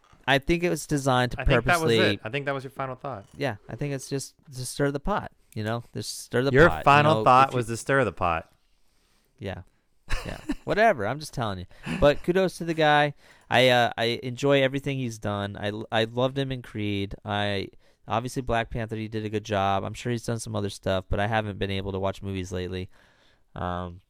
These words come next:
Speaker 1: so, you know, we'll see what happens. We'll see if, we'll see if society is so racist they can't handle it, or we'll see that I was right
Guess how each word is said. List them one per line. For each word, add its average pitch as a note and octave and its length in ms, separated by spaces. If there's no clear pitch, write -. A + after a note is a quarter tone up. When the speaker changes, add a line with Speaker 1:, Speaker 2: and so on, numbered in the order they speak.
Speaker 1:
so, B2 220
you D#3 180
know, G#2 300
we'll A#2 80
see C3 140
what E3 80
happens. - 400
We'll G#2+ 100
see C#3 260
if, - 200
we'll E3 220
see G3+ 340
if F3+ 80
society B2 1080
is G2 180
so D#3 360
racist E3+ 500
they A2 100
can't C3 300
handle D#3+ 320
it, G3+ 160
or E3 380
we'll D#3 200
see D3+ 720
that B2+ 460
I C3 160
was D3+ 160
right D3 320